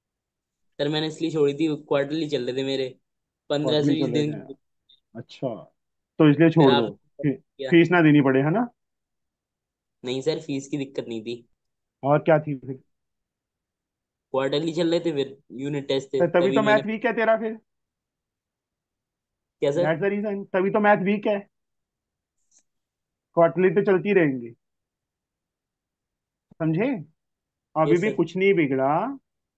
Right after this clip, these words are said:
Speaker 2: ठीक है? Quarterly के marks नहीं ऐड होंगे final में,
Speaker 1: यस,
Speaker 2: Final
Speaker 1: सर।
Speaker 2: के marks final के होंगे। School वाले जो assessment भेजते हैं वो fully भेजते होते हैं almost, ठीक है?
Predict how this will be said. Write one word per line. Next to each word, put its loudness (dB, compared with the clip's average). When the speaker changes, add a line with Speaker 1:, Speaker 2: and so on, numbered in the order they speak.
Speaker 2:
ठीक -12
है? 0
Quarterly -2
के -2
marks -2
नहीं -2
ऐड 0
होंगे 0
final -4
में, -2
Speaker 1:
यस, -6
Speaker 2:
Final -2
Speaker 1:
सर। -8
Speaker 2:
के -6
marks -4
final -4
के -8
होंगे। -6
School 2
वाले 4
जो 0
assessment -4
भेजते 0
हैं 0
वो 0
fully 6
भेजते 2
होते -14
हैं -14
almost, -4
ठीक -8
है? -2